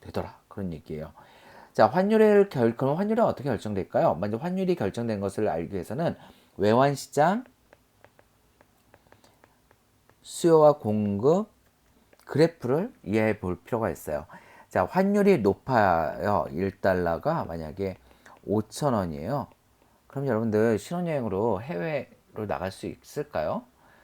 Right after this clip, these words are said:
나가기 힘들겠죠. 지금 일 달러가 천이백 원일 때에 비해서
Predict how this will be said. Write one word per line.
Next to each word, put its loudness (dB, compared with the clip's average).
나가기 -6
힘들겠죠. -4
지금 -8
일 -2
달러가 2
천이백 -4
원일 -6
때에 -2
비해서 -6